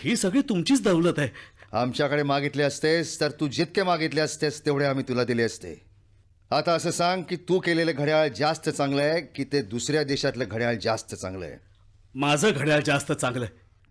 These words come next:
Speaker 2: किती दिवस लागले तुला घड्याळ बनवायला?
Speaker 1: जवळजवळ सतरा वर्ष लागली.
Speaker 2: काय,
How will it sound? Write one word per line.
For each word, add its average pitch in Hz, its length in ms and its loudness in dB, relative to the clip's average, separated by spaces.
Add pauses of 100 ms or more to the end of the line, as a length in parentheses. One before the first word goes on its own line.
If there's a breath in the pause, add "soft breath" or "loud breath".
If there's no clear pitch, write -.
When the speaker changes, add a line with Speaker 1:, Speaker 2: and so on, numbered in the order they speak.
Speaker 2:
किती 226 200 0
दिवस 202 300 2
लागले 143 240 2
तुला 123 200 -2
घड्याळ 110 260 0
बनवायला? 98 420 -6 (1000 soft breath)
Speaker 1:
जवळजवळ 180 640 2
सतरा 202 760 0
वर्ष 185 300 2
लागली. 120 340 -4
Speaker 2:
काय, 120 280 0